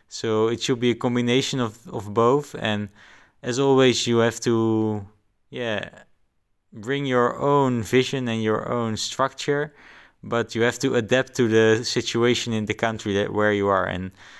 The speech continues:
I think that's something I really like to do and something I'm going to do again in this project.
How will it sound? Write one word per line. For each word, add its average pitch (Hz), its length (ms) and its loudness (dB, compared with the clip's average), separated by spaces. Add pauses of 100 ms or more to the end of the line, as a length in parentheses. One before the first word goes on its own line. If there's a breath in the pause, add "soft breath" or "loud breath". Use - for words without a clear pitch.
(240 loud breath)
I 120 100 -8
think 110 260 -6
that's 113 180 0
something 120 420 -2
I 110 40 2
really 113 320 2
like 117 280 0
to 139 80 -6
do 139 300 0
and 107 380 -4
something 123 400 -2
I'm 110 100 0
going 117 240 2
to - 120 -16
do 120 220 -2
again 113 460 -2
in 107 200 -8
this 117 200 -4
project. 143 580 -4